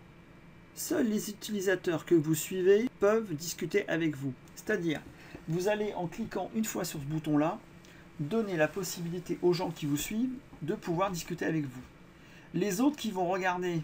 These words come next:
mais qui ne vous suivent pas ne vont pas pouvoir, euh, commenter. Je vous conseille, quand vous publiez au démarrage,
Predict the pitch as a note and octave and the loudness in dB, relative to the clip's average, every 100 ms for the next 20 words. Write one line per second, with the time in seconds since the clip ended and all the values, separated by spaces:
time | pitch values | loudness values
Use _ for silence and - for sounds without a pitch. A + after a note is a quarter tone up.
0 | - C#3+ C#3+ E3+ D3+ D#3+ - D#3+ - E3+ | -2 -4 0 0 2 0 -2 -10 -4 0
1 | F3 G#3 E3 D3+ F3+ F3 D3+ C#3 D#3 E3 | 0 0 -4 -2 -4 -2 -2 0 0 -2
2 | - - - C3 C3 B2 - - - F#3 | -8 -18 -6 -4 -4 -6 -8 -10 -6 0
3 | E3+ E3 D3 C#3 - - - - E3+ E3+ | 0 2 0 0 -16 -20 -20 -12 -6 -2
4 | F3 - F3+ E3 D#3 C3+ C#3+ C3+ C3+ - | -2 0 -2 0 0 2 2 2 -2 -2
5 | F3+ D#3 D#3 D#3+ D#3+ D#3 C#3 C#3 C#3+ C3 | -2 0 0 2 2 2 2 6 4 2
6 | D#3 G3 D3 | -2 -4 -6